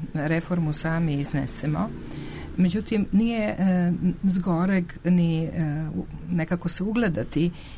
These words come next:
i na tuđe iskustva. E, pre svega, da bismo izbegli zamke, e, koje treba izbeći i ne raditi neki posao uzaludno,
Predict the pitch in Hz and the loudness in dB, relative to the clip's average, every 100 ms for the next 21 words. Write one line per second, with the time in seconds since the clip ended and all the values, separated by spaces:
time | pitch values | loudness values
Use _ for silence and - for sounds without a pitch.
0 | - 180 185 160 - 185 185 185 170 170 | -2 4 4 4 2 2 2 2 0 -2
1 | - 131 - - 135 - - - - - | -4 -4 -6 -4 -4 -6 -12 -14 -14 -2
2 | 180 170 165 214 214 - 208 208 208 196 | 2 2 0 -2 -2 0 0 2 2 2
3 | 190 185 - 190 214 208 208 185 196 190 | 2 2 2 2 2 2 2 2 2 2
4 | 202 156 151 - 165 165 - - - 165 | 2 2 0 0 -2 -4 -14 -12 -2 2
5 | 156 147 151 - - - - 196 175 - | 4 2 -2 -6 -10 -12 -6 -4 -4 -6
6 | 180 175 170 165 151 - 175 175 - 185 | -2 0 2 4 2 2 2 0 -2 0
7 | 180 139 139 - 113 143 - 233 233 202 | 0 0 -2 -2 -4 -4 -2 -2 0 0
8 | 190 180 170 - 180 160 165 170 175 175 | 2 4 2 4 4 4 2 2 0 0
9 | 165 156 170 151 - 165 170 175 - 170 | 0 2 0 0 -4 -6 -2 -2 0 2
10 | 147 - 180 165 151 156 160 156 147 | 2 2 0 0 0 0 0 0 -2